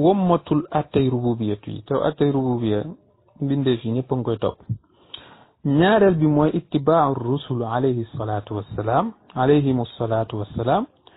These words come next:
fi ma jaa'u bihi anil haqqi, topp yonantu yi. Yal na Yàlla julli te sëlmal ci ñoom, ci lañ jëlee ci seen Borom. Loolu mooy bu njëkk. Ñaareel. Ñetteel bi mooy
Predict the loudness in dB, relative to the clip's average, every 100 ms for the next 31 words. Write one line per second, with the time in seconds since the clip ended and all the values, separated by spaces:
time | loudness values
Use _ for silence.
0 | _ _ -6 -4 -2 0 0 0 -4 -6
1 | -4 -2 -2 -4 -6 -8 -10 -10 -10 -10
2 | -12 _ _ -2 -2 0 -2 0 0 -2
3 | -4 -6 -8 -10 _ _ _ _ _ _
4 | _ _ _ -8 -4 -2 -2 -2 -4 -4
5 | -4 -2 0 0 -2 -2 0 0 -2 -8
6 | _ _ _ _ -4 -2 -2 -2 -2 -2
7 | -4 -8 -6 -6 -6 -10 _ _ _ _
8 | _ _ _ _ _ _ -10 -4 -2 -2
9 | -2 -4 -6 -10 -8 -6 -6 -10 -20 -14
10 | -4 0 0 -2 -10 _ -2 0 2 2
11 | 2 -4 -10 _ _ _ _ _ _ _
12 | _ -20 _ _ _ _ _ -4 2 4
13 | 4 2 -2